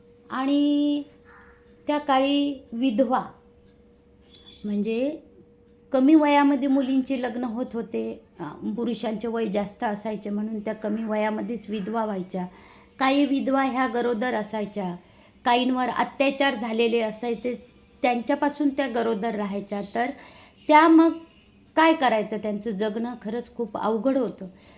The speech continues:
मग त्या आत्महत्या तरी करायच्या किंवा भ्रूण हत्या करायच्या. तर हे कुठेतरी थांबलं पाहिजे असं त्यांना वाटायचं. त्यांनी बऱ्याच स्त्रियांची बाळंतपणे केली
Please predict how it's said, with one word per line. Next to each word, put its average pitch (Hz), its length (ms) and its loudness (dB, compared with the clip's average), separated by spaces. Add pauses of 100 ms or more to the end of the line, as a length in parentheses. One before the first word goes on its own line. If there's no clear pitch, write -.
(160)
मग 226 100 -6 (160)
त्या 254 100 0
आत्महत्या 240 720 -4 (320)
तरी 294 180 2
करायच्या 262 460 -2
किंवा 240 400 -6
भ्रूण 226 360 -2
हत्या 208 380 -2
करायच्या. 160 480 -10 (1000)
तर 226 40 -4
हे 220 220 -2
कुठेतरी 247 840 -6
थांबलं 208 380 -4
पाहिजे 208 340 -4
असं 196 280 -8
त्यांना 190 420 -6 (800)
वाटायचं. 226 640 -6 (1000)
त्यांनी 254 460 0
बऱ्याच 247 560 0
स्त्रियांची 233 800 -4
बाळंतपणे 214 800 -4
केली 175 320 -6